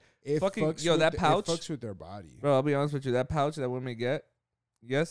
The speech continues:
Speaker 2: some of them may have genetics. Yes, it may be something else. But most of the time, some girls never had that pouch until they took that stupid ass birth control. And you're like, "Damn, bitch, you look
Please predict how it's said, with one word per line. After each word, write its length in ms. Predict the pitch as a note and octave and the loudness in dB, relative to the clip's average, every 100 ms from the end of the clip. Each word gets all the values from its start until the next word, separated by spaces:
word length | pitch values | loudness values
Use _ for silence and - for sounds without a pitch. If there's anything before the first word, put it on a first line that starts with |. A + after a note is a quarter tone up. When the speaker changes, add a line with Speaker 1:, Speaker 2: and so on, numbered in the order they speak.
| - - | -6 -10
Speaker 2:
some 140 | C#3 | -4
of 80 | D3 | -2
them 120 | C#3+ | -2
may 140 | C#3+ | -2
have 200 | D3+ C3+ C3 | -2 -2 -2
genetics. 500 | A#2 B2+ C3+ - - | -4 -4 -4 -8 -4
Yes, 280 | B2 C#3 A2 | -2 -2 -4
it 60 | |
may 140 | B2 A#2+ | -6 -6
be 120 | B2 | -6
something 360 | - B2+ A#2+ A#2+ | -8 -8 -8 -6
else. 180 | B2+ - _ _ _ _ D3+ | -8 -8 _ _ _ _ -4
But 100 | D#3 | 2
most 200 | F3 A#3 | 2 2
of 100 | G#3 | 0
the 40 | |
time, 140 | G#3 G3 | 2 0
some 160 | G#3 A#3 | -2 -6
girls 240 | B3 B3 | -4 -4
never 260 | F3+ F#3+ G3 | -4 -4 -2
had 160 | F3+ E3 | -2 0
that 140 | D#3 | -2
pouch 220 | D#3+ C3+ | -2 -6
until 180 | C3+ D3 | -6 -4
they 80 | C3+ | -4
took 180 | C3 C#3+ | -4 -6
that 140 | C3 C#3+ | -4 -4
stupid 260 | C3+ B2+ | -4 -2
ass 140 | A#2+ B2 | -2 -2
birth 220 | A#2 A#2+ | -4 -4
control. 280 | A#2 A#2+ G#2 | -6 -8 -6
And 100 | G#2 | -6
you're 100 | A#2 | -4
like, 180 | G#2+ F#2+ | -4 -4
"Damn, 300 | A2+ F#2+ F2+ | -4 -4 -4
bitch, 260 | F#2+ - | -6 -8
you 100 | G2 | -10
look 220 | A2+ A2 | -6 -6